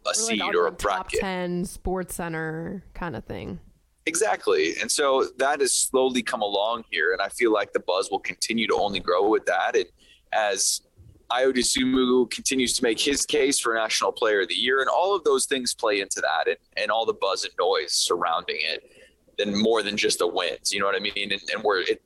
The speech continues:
Speaker 2: Illinois is a household name again, and, and hasn't been that for so long. And so all of that just takes time in my eyes, you know, for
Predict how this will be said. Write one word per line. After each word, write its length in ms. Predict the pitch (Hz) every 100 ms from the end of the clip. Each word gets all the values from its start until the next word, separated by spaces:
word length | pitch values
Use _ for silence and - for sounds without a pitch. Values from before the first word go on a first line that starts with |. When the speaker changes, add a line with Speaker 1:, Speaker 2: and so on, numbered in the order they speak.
| -
Speaker 2:
Illinois 360 | 123 120 117 117
is 280 | 113 - -
a 60 | -
household 420 | 117 120 127 113
name 180 | 107 135
again, 260 | 95 58 73
and, 100 | 90 92 120
and 20 | 120
hasn't 300 | 151 127 117
been 140 | 117
that 240 | 101 76 -
for 80 | -
so 200 | 101 92
long. 360 | 92 92 73 -
And 120 | -
so 320 | 87 85 - _ _ _ _ _ _ - -
all 120 | 120
of 100 | 113
that 180 | 101 -
just 160 | - -
takes 220 | 87 -
time 300 | 92 87 82
in 60 | 71
my 140 | 67 67 65 67
eyes, 180 | 69 - _ - _ _
you 100 | -
know, 140 | 78 76
for 600 | - 90 87 85 82